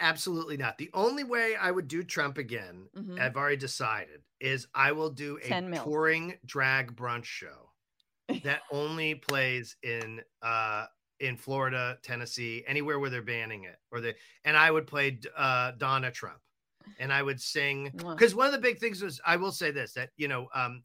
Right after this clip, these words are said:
Speaker 1: we have a video of, of me talking to, uh, what's her name? What's that lawyer who's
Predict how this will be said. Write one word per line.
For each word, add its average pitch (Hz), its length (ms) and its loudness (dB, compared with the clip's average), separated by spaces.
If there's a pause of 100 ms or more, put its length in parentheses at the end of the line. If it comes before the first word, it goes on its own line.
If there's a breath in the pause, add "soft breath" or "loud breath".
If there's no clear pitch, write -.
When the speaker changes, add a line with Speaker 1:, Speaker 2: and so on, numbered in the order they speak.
Speaker 1:
we 170 120 2
have 170 140 6
a 131 60 -6
video 123 540 -4
of, 110 140 -12 (120)
of 104 140 -14
me 120 120 -10
talking 113 540 -10
to, 104 300 -10
uh, 98 240 -8
what's 127 200 -8
her 107 60 -12
name? 92 160 -14
What's 113 160 -12
that 110 160 -12
lawyer 101 400 -8
who's 107 180 -18